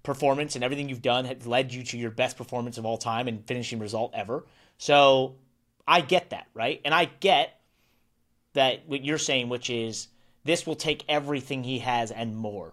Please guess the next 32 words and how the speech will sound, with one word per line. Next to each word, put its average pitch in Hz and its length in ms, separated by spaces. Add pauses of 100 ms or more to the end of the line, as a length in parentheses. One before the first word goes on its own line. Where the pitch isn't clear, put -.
because 123 320
he's 120 240
trying 127 460
to 120 220
win 107 480
at 113 160
the 110 60
highest 113 380
level 107 220
of 101 80
American 104 420
motorsports 117 720 (320)
and 131 140
its 131 140
biggest 131 360
prize, 113 480
and 123 140
he 131 140
is 120 120
going 131 240
up 127 160
against 117 460 (380)
gargantuan 143 720
organizations 117 760
with 113 160
entrenched 123 720 (380)
speed 131 720
and, 113 600 (180)
you 123 120
know, 110 240 (240)
ability 123 720
and, 110 600